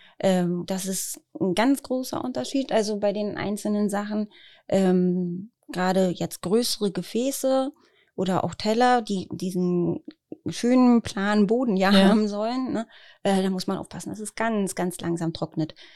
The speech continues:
Speaker 1: weil sonst einfach Risse entstehen, also Spannungsrisse, wenn der
Speaker 2: Ja.
Speaker 1: am, wenn's am Rand zu schnell trocknet zum
Speaker 2: Ja.
Speaker 1: Beispiel, ne, wenn das da schon, weil, ähm, durch das Trocknen entweicht ja die Feuchtigkeit,
Speaker 2: Ja.
Speaker 1: ne? So, und wenn das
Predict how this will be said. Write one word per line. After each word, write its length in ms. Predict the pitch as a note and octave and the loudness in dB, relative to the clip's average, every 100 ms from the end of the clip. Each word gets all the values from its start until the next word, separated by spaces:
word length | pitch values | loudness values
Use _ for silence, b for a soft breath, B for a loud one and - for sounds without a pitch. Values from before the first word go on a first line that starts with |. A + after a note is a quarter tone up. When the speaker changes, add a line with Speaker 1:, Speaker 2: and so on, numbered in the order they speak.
| B B | B B
Speaker 1:
weil 380 | - F#3 F3 - | 0 0 0 -2
sonst 260 | E3+ F#3+ | -2 -2
einfach 340 | - F3+ F3+ - | -2 -4 -4 -2
Risse 220 | G3 - | -4 -2
entstehen, 440 | F3 E3 - E3 | -4 -4 -4 -4
also 180 | E3 E3+ | -2 -4
Spannungsrisse, 760 | E3 E3+ F3+ F3 - E3+ - E3+ | -6 -4 -2 -4 -4 -8 -8 -6
wenn 160 | E3+ | -4
der 220 | F3 F3 - | -2 -4 4
Speaker 2:
Ja. 180 | G3 F#3 | 6 8
Speaker 1:
am, 80 | F#3 | 6
wenn's 160 | F#3 | 0
am 140 | - F3 | -4 -2
Rand 260 | F#3+ A3 | -2 -2
zu 100 | - | -4
schnell 340 | G3+ G#3+ G#3+ A3+ | -6 -2 -2 -4
trocknet 500 | - A3 - G#3+ - | -6 -8 -6 -8 0
zum 100 | G3+ | 2
Speaker 2:
Ja. 100 | G3 | 4
Speaker 1:
Beispiel, 320 | G3 - G3+ | 2 -2 -6
ne, 200 | F#3+ G3 G3 | -4 -4 -4
wenn 180 | F#3 | -4
das 200 | F3+ F3+ | -4 -6
da 220 | - F#3 G3+ | -8 -8 -8
schon, 220 | - G3+ b b b - | -8 -10 b b b -2
weil, 360 | F#3+ F#3 F#3 - | 2 2 2 0
ähm, 460 | F#3 F#3 F#3 F3+ F#3 | 0 2 0 -2 -6
durch 140 | F#3+ | -6
das 180 | - F#3 | -6 -6
Trocknen 460 | - G#3 A3 G#3 - | -6 -2 0 -2 -4
entweicht 420 | - F#3 F3+ F#3 - | -8 -4 -4 -4 -6
ja 60 | |
die 120 | F3+ | -8
Feuchtigkeit, 800 | F3+ F3 E3+ - F3 - F3 E3 | -6 -4 -4 -6 -10 -8 -8 -2
Speaker 2:
Ja. 120 | G#3 | 0
Speaker 1:
ne? 220 | G3+ G#3 G#3 | 0 0 -6
So, 120 | - | -6
und 180 | F3+ F3+ | -6 -4
wenn 160 | F3+ F3+ | -4 -2
das 280 | G3 - | -2 -4